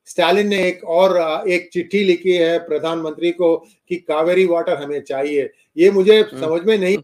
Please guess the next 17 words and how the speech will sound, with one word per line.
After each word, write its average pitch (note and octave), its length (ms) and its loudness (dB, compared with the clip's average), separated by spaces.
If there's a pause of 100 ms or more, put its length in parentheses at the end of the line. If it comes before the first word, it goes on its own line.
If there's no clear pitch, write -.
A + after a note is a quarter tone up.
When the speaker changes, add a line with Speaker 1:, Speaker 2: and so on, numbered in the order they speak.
Speaker 1:
रहा F#3+ 140 -2
कि G3+ 140 0
डॉट्स - 560 -2
ग्रुप G3+ 280 2
को G#3+ 80 6
क्यों G#3+ 240 0
नहीं G#3+ 120 6
लिखा। F3 360 0
Speaker 2:
<laughs> - 140 -10
तो B3 140 -2 (360)
Speaker 1:
वो E3+ 180 0
तो G#3+ 120 0
Speaker 2:
अपना F#3+ 300 2
Speaker 1:
आपके A3+ 140 6
हैं। D3+ 300 -2
Speaker 2:
डॉट, D#3+ 200 -2
डॉट, F#3+ 240 -4